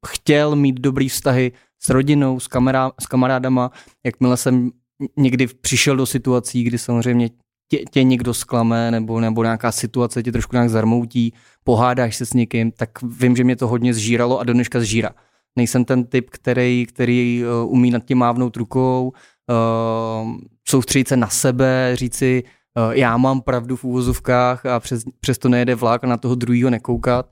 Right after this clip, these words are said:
Eh, já, mě to, mě to opravdu trápí, když s někým ten vztah mám narušenej, eh, když i přijdu o toho člověka v rámci, v rámci nějakých jakoby vztahů jako, eh,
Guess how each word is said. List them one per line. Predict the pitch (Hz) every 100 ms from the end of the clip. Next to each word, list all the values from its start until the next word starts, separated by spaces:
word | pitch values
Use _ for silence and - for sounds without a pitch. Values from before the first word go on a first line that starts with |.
| _ _ _ -
Eh, | 117 117 117 113 117 117 117 - _ _ _ - 127
já, | 151 165
mě | 160
to, | 170
mě | 160 170
to | 139 156
opravdu | 147 147 151 147 143 _
trápí, | 156 139 147 147
když | 139 -
s |
někým | 143 139 143 135
ten | - 139
vztah | 135 - 123 123 - -
mám | 123
narušenej, | 120 120 120 123 117 123 190 123
eh, | 117 113 110
když | 107 123 170
i |
přijdu | - 143 123 127 170
o | 120
toho | 131 123
člověka | - 120 117 113 120 143
v | 135
rámci, | 117 113 -
v | 120
rámci | 117 117
nějakých | 120 117 127
jakoby | 113 117 120
vztahů | 120 - 117 110 120
jako, | 117 127 120 113 110
eh, | 110 117 113 110